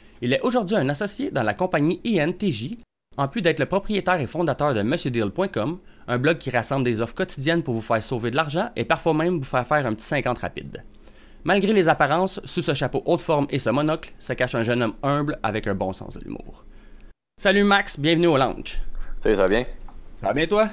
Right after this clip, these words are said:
Speaker 2: Oui, merci beaucoup.
Speaker 1: Ben, merci à toi.
Speaker 2: Oui. <laughs> Ben, belle intro, c'est,
Speaker 1: Ouais.
Speaker 2: euh, c'est flatte-, c'est flatteur.
Speaker 1: Ben, ça fait plaisir. <laughs>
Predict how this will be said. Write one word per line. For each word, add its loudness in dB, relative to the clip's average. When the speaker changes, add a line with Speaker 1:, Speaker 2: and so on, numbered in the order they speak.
Speaker 2:
Oui, 6
merci 0
beaucoup. 0
Speaker 1:
Ben, -4
merci -10
à -4
toi. -10
Speaker 2:
Oui. -2
<laughs> 0
Ben, 4
belle 10
intro, 4
c'est, 8
Speaker 1:
Ouais. 10
Speaker 2:
euh, 4
c'est 4
flatte-, 6
c'est 0
flatteur. 8
Speaker 1:
Ben, 0
ça -8
fait -6
plaisir. -4
<laughs> -6